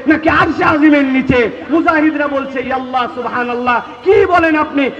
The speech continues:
আল্লাহর আরশের উপরে সে কেমনে যাবে? তখন আমিরুল মুজাহিদিন তাদেরকে বলেছিলেন, "তোমরা এক এবং নেক হয়ে থাকো, যেই আরশে আজিমের রবের উপরে কেউ উঠতে পারে না, তার বান্দারা যখন জমিনে থাকে,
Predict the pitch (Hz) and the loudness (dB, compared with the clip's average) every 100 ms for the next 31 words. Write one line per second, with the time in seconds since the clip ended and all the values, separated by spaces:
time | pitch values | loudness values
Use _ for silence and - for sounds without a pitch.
0 | - 269 330 311 302 392 415 - 381 330 | -2 0 2 0 0 0 0 0 -2 0
1 | 349 320 302 285 262 254 240 226 233 208 | -2 -2 -2 -2 0 0 0 2 2 2
2 | - - - 277 277 294 302 285 269 262 | -2 -4 -4 0 2 2 2 2 0 -2
3 | 285 269 269 269 277 262 262 269 277 277 | -2 -2 -4 -4 -2 -2 0 2 2 2
4 | 277 262 - - - 302 294 262 294 302 | 2 0 -4 -8 -2 0 2 2 2 2
5 | 294 302 302 294 277 311 311 294 302 294 | 2 2 2 4 4 2 4 4 4 2
6 | 294 302 294 - - - 240 311 294 320 | 2 4 4 2 -6 -4 0 2 2 0
7 | 302 - 285 294 311 311 294 294 320 311 | 0 0 -2 2 4 4 2 2 2 2
8 | 311 311 294 311 311 320 330 311 311 311 | 4 2 2 4 4 4 0 2 2 4
9 | 294 - - - 320 339 320 330 320 330 | 2 -2 -4 0 2 4 4 6 6 6
10 | 330 311 320 311 294 302 302 294 294 294 | 4 2 4 4 6 6 6 4 2 0
11 | 285 247 - | 0 0 -2